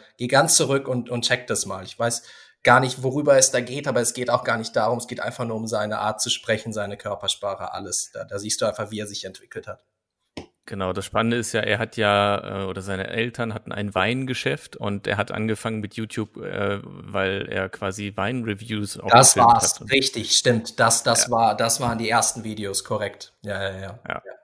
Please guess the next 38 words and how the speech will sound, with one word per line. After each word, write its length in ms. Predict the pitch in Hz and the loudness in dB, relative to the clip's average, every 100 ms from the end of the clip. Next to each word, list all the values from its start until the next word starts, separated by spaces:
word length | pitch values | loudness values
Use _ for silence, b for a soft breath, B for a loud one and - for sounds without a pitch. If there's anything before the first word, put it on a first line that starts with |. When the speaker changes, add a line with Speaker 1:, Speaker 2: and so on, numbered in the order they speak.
| _ | _
Speaker 1:
ja. 160 | - - B | -14 -12 B
Speaker 2:
Ja. 100 | - | -2
Speaker 1:
Das 180 | 117 - | 0 0
ist, 120 | 135 | 0
macht 260 | 139 139 - | 4 4 4
ihn 240 | 131 - _ - | -6 -8 _ -2
in 180 | 131 123 | -2 4
meinen 320 | 127 127 127 | 4 4 0
Augen 360 | 110 120 117 | 0 0 0
sehr, 380 | 113 113 127 123 | -4 0 4 4
sehr 100 | 117 | 2
sympathisch, 560 | 110 104 - 101 120 - | -4 -10 -2 -2 -2 -10
dass 220 | 101 - | -10 -10
er 140 | 98 101 | -12 -14
gerne, 440 | 101 101 110 - - | -14 -14 -14 -16 -10
äh, 220 | 113 113 - | -10 -10 -12
Wein 340 | 123 117 120 | 2 4 4
trinkt 300 | 123 120 110 107 | 0 -6 -6 -10
und 120 | 107 | -12
sich 160 | 107 | -16
mit 160 | 110 - | -18 -8
Wein 220 | 110 104 | -8 -6
auskennt. 420 | 98 - 104 90 | -8 -8 -8 -8
Also, 340 | 90 101 101 92 | -8 -8 -8 -10
Speaker 2:
<laughs> 580 | - - 123 127 120 - | -6 -4 -4 -4 -6 4
Speaker 1:
das 300 | 110 127 - | 4 6 4
ist, 380 | 135 123 - 135 | 4 2 0 -2
muss 240 | 120 127 131 | -2 -2 0
ich 80 | |
schon 200 | - 131 | 2 4
sagen, 360 | 131 135 127 117 | 6 8 8 4
also 180 | 110 107 | -2 0
da 380 | 110 113 117 B B B B _ | 2 2 0 B B B B _
ist 120 | - | 0
er 80 | 117 | 4
schon 220 | 127 117 | 6 8
mein 220 | 123 123 | 8 6
Mann. 300 | 123 113 98 | 4 2 0